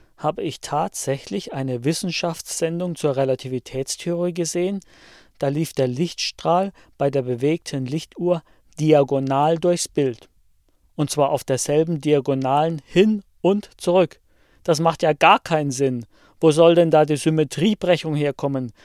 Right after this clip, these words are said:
dass der Lichtstrahl auf dieser einen Diagonalen läuft und nicht auf der anderen? Huh. Aber wie läuft denn jetzt der Lichtstrahl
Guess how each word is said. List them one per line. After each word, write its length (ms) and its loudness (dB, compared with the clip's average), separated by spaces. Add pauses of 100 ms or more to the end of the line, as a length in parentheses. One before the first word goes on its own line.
(120)
dass 180 0
der 160 2
Lichtstrahl 540 0
auf 160 -4
dieser 320 -2 (100)
einen 380 0
Diagonalen 640 2
läuft 380 2 (220)
und 140 -4
nicht 220 0
auf 100 0
der 220 -4
anderen? 580 4 (1500)
Huh. 300 -2 (920)
Aber 280 0
wie 80 2
läuft 520 2 (240)
denn 160 -4
jetzt 260 -4
der 100 -2
Lichtstrahl 840 -2